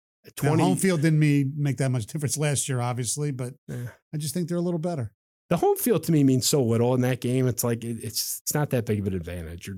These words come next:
Speaker 2: you're still sleeping in your own bed and shit, but whatever. I mean, it's twenty-seven twenty-three. Michigan State's kinda where I land. We'll see.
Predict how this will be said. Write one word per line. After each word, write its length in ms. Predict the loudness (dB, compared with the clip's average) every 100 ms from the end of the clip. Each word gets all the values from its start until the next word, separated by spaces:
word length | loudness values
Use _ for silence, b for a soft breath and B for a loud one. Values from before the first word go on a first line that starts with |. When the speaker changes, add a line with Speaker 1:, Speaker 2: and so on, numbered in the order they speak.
| -8
Speaker 2:
you're 80 |
still 220 | -6 -2 -2
sleeping 380 | -2 -6 0
in 60 | 2
your 120 | 2
own 100 | 0
bed 200 | -2 -4
and 120 | -4
shit, 260 | -4 -8 -10
but 120 | -10
whatever. 380 | -6 -4 -4 -10 B B
I 80 | 0
mean, 100 | 2
it's 200 | 0 -6 _ _ _
twenty-seven 760 | 0 2 4 2 2 4 4 2
twenty-three. 680 | 2 2 2 2 2 4 4
Michigan 340 | 0 0 0
State's 280 | 0 -2 -2
kinda 200 | -2 2
where 120 | 2
I 40 | 2
land. 220 | 0 0
We'll 140 | 0
see. 280 | 2 0 0